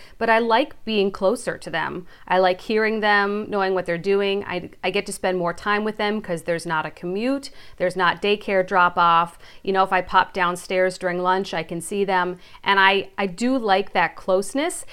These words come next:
It's been a transition, though, because my kids are used to going to daycare full-time, you know,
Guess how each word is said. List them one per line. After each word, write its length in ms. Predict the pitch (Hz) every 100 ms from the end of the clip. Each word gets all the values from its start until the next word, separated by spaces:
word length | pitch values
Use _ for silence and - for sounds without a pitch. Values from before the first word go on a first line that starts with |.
| -
It's 180 | - 226
been 340 | 202 180 214 233
a 60 |
transition, 800 | 226 - 180 185 165 175 240 233
though, 220 | 233 233
because 580 | 208 185 185 170 165 165
my 160 | 165 165
kids 460 | - 208 185 175
are 180 | - 156
used 320 | 165 190 202
to 60 | 208
going 280 | 185 175 175
to 200 | - 165
daycare 540 | 135 175 175 - 180
full-time, 640 | 175 175 175 - 180 190 185 196 - - - - -
you 100 | 185
know, 280 | 165 165